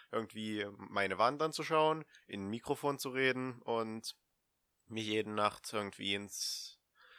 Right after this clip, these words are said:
Bett zu legen und mich in den Schlaf zu weinen, nur um am gleichen Tag nochmal aufzuwachen und mich dann in, nochmal in den Schlaf zu weinen. Aber, ähm, das ist ein Thema für einen anderen Tag.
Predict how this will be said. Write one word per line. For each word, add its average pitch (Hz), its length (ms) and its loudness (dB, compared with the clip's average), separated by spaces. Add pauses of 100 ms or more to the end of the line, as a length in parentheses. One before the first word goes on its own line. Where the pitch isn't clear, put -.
(280)
Bett 127 220 2
zu - 220 -2
legen 107 520 -2
und 98 140 -8
mich 87 180 -12
in 87 60 -14
den 87 80 -12
Schlaf 101 460 -4
zu 92 240 -10
weinen, 95 260 -2
nur 85 80 -6
um 82 140 -10
am 87 180 -16
gleichen 95 580 -8 (140)
Tag 87 400 -10
nochmal 92 360 -6
aufzuwachen 87 680 -6 (520)
und 139 120 -6
mich 117 160 -4
dann 90 340 -8
in, 92 340 -18
nochmal 87 240 -8
in - 60 -14
den 98 100 -18
Schlaf - 340 -14
zu - 180 -10
weinen. - 280 -6
Aber, 147 280 8
ähm, 170 220 6
das 190 220 6
ist - 160 2
ein 135 100 -2
Thema 110 280 0
für - 100 -14
einen 98 80 -4
anderen 92 260 -2
Tag. 95 300 4